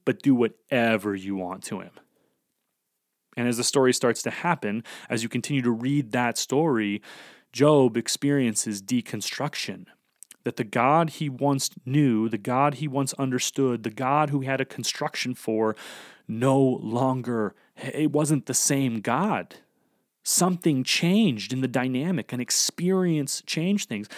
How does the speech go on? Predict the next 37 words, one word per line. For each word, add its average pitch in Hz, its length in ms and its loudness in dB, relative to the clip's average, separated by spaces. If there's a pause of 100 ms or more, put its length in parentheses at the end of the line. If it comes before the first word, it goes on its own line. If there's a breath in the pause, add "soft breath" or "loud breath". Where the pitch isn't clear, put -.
(160 loud breath)
And 156 60 -4
then 196 60 6
we 156 380 0
get 160 160 -6
to - 60 -6
this 160 100 -8
guy 160 100 -2
named 123 140 -2
Saul, 175 460 4
right? 147 260 0 (680)
So 135 120 0
Saul 143 720 2 (500 loud breath)
is 135 240 0
this 131 340 0
Jewish 175 540 4
man 127 380 2
killing 170 400 2
Christians, 139 400 0
persecuting 160 460 2
Christians, 127 400 0
arresting 127 420 2
Christians 131 360 -2
'cause 120 180 0
what 139 120 0
he 175 140 -4
thinks 147 260 -4
they're 147 120 0
doing 120 260 0
is 151 100 0
bad 110 400 2
because 117 280 -6
he 170 120 -2
believes 127 460 2
in 120 80 -4
this 123 160 0
God 127 440 4 (420 loud breath)
of, 117 320 2